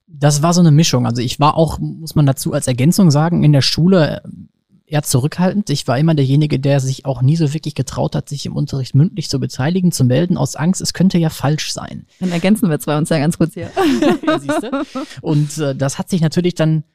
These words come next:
Speaker 1: auch mit in das Thema Partnerschaft hineingezogen,
Speaker 2: Mhm.
Speaker 1: weil ich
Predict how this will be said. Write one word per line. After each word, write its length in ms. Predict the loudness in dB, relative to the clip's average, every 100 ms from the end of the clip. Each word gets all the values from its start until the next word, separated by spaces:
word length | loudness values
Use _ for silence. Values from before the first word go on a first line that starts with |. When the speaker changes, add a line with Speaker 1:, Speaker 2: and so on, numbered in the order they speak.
| _ _ _ _
Speaker 1:
auch 260 | -6 0
mit 340 | 2 2 -2 -8
in 100 | -2
das 180 | 0 0
Thema 200 | -4 -6
Partnerschaft 540 | -6 -8 -6 -6 -6 -4
hineingezogen, 720 | -4 -4 -6 -6 -6 -6 -4
Speaker 2:
Mhm. 380 | 0 2 0 -2
Speaker 1:
weil 340 | -2 -2 -2 -6
ich 300 | -14 -16 -16